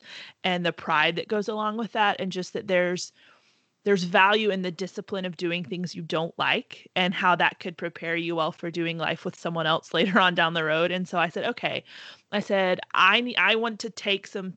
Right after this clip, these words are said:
focus time to discipline myself to do something I don't like. So what's something I don't like doing?"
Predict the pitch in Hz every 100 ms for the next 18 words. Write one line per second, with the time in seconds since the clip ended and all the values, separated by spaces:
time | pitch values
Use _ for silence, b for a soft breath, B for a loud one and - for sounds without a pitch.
0 | - 98 - - 170 175 190 165 185 190
1 | 190 175 170 175 - 175 185 185 196 175
2 | 170 156 - - - - 180 - - 403
3 | 330 226 202 165 165 - 113 -